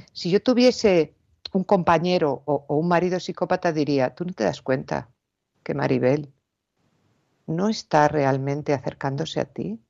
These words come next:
Tiene una frialdad. No te, tú,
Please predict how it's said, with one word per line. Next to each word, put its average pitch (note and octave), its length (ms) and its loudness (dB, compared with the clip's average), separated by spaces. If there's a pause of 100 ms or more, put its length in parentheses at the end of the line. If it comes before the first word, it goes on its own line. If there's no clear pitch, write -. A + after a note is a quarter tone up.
(400)
Tiene E3 180 -2
una G#3 160 0
frialdad. C#3+ 640 2 (560)
No D#3 100 -4
te, A3 220 -6 (320)
tú, G3+ 220 -2